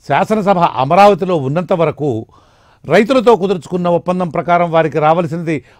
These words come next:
వారికి ముడుతూ ఉన్నప్పుడు, త్యాగం అనే మాటకు స్థానమే లేదు. అయితే తెలుగుదేశం పార్టీ దళారీలు,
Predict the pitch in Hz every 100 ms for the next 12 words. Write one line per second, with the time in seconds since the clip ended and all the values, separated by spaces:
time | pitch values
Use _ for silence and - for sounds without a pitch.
0 | 131 165 180 147 139 214 262 220 170 151
1 | 160 127 113 - _ _ _ - 139 160
2 | 160 175 - _ _ 131 135 110 127 151
3 | 117 110 107 _ _ - 151 151 143 117
4 | 101 82 78 - _ _ _ _ _ -
5 | 127 196 247 233 _ _ _ _ 220 247
6 | 240 190 196 180 175 175 156 160 180 170
7 | 170 208